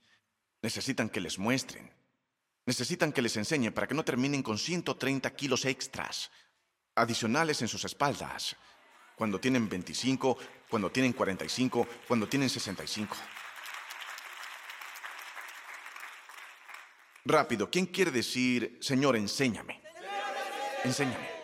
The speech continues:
El predicador puede decirme que lo haga, pero solo el Espíritu Santo puede enseñarme a hacerlo.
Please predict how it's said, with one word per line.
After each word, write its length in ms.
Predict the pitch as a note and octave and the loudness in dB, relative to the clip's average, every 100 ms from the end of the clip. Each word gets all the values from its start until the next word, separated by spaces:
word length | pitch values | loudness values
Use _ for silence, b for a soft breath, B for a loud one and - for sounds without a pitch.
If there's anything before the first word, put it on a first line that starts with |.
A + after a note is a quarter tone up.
| - | -4
El 100 | C#3+ | -2
predicador 480 | A#2+ B2+ D3 D#3 - | 0 2 4 4 2
puede 220 | F3+ D#3+ | 2 2
decirme 400 | C3 D#3+ D3 C3 | 0 0 0 0
que 80 | A#2+ | 2
lo 180 | G#2+ A#2+ | 4 6
haga, 240 | C3 - | 4 -2
pero 160 | F#2 F#2+ | -2 -2
solo 200 | C#3+ D3+ | 0 0
el 40 | |
Espíritu 400 | B2+ - C3 G#2+ | -2 -2 -4 -2
Santo 320 | B2+ A2+ F#2 | -2 -2 -2
puede 160 | A#2+ A2+ | -2 0
enseñarme 420 | G#2 G#2 A#2 F#2 | 0 0 0 -2
a 40 | |
hacerlo. 340 | D#2 G2 F#2 | -4 -4 -6